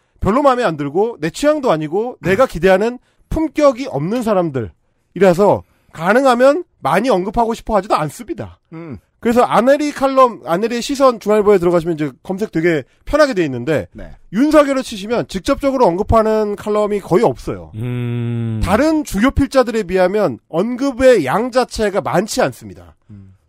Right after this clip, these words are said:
Speaker 1: 좀 더 포괄적인 이야기들을 하고 싶어 하고. 근데 그게 어떻게 보면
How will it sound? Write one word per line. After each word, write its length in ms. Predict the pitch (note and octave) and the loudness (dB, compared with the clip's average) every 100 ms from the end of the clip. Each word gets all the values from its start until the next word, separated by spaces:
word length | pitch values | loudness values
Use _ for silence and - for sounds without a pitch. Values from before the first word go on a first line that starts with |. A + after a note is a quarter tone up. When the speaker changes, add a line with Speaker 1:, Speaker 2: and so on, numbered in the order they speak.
| _ | _
Speaker 1:
좀 180 | C4 C#4 | -6 -2
더 100 | C#4+ | 0
포괄적인 640 | - D#4+ F4+ D#4+ D4 A#3+ | 0 2 2 0 -4 0
이야기들을 480 | G3 F3+ E3 D#3+ D#3 | 0 0 -2 -4 -4
하고 220 | - D3 | -6 -8
싶어 260 | - - A#2 | -6 -6 -6
하고. 320 | G#2 A2 - _ _ _ _ | -6 -10 -12 _ _ _ _
근데 140 | F#3+ G#3 | -6 -4
그게 320 | G3 G3+ E4+ | -2 -2 -2
어떻게 400 | D4 F3+ A#3+ A3+ | -2 -4 -6 -6
보면 440 | D#3+ A#2 G#2+ E3 | -6 -8 -10 -12